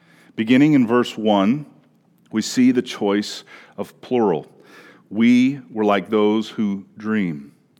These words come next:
Our mouths were filled with laughter, our tongues with songs of joy, and we were filled with joy." It's clear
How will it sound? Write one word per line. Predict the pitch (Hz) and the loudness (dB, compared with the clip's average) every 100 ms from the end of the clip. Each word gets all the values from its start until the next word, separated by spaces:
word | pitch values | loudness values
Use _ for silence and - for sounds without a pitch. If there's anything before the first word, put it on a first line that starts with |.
| _ | _
Our | 92 117 123 104 95 | -2 0 2 2 0
mouths | 95 104 95 85 80 73 | 0 0 0 -2 -6 -12
were | 85 90 | -10 -10
filled | - 120 107 95 90 82 | -8 -2 0 0 -4 -6
with | 85 - | -8 -4
laughter, | 95 98 - 80 71 _ _ _ _ _ 98 | -2 -2 -4 -16 -18 _ _ _ _ _ -2
our | 123 127 117 98 | 0 2 2 0
tongues | 90 - 117 101 92 90 - | -4 -6 -4 -2 -4 -8 -10
with | 92 87 | -12 -12
songs | - 113 107 104 101 90 | -10 -4 -2 -2 -4 -6
of | 87 87 | -10 -10
joy, | 107 101 85 82 - - - | -4 -4 -4 -8 -16 -20 -8
and | 95 90 | -6 -6
we | 104 139 151 101 85 101 107 _ _ - | -2 0 2 0 -4 -10 -14 _ _ -10
were | 95 | -10
filled | - - 120 98 92 | -8 -2 0 0 -4
with | 92 - _ _ _ | -8 -8 _ _ _
joy." | - 117 85 76 _ _ _ _ _ _ _ _ _ _ _ _ _ _ _ - | -6 -4 -4 -6 _ _ _ _ _ _ _ _ _ _ _ _ _ _ _ -16
It's | - | -14
clear | - 143 151 107 104 135 | -8 0 2 2 2 -2